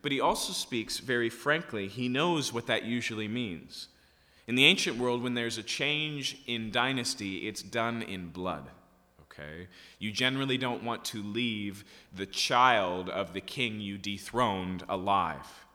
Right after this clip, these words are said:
And so Jonathan says, "All I ask in return is,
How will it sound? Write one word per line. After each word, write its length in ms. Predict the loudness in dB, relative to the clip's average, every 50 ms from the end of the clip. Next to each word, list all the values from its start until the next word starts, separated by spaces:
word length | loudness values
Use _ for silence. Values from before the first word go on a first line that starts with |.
| -20 -20 -20 _ _ _ _ _ _ _ _ _ _ -8
And 100 | -2 2
so 100 | 2 4
Jonathan 540 | 6 8 8 10 10 8 6 2 0 0 0
says, 380 | 2 4 4 4 4 2 0 0 2
"All 240 | 4 4 6 6 6
I 140 | 6 6
ask 420 | 6 4 4 4 4 4 2 -2 -2
in 140 | -4 -4 -4
return 540 | -4 -6 -6 -6 -4 -4 -2 -2 -2 -4
is, 220 | -4 -4 -6 -6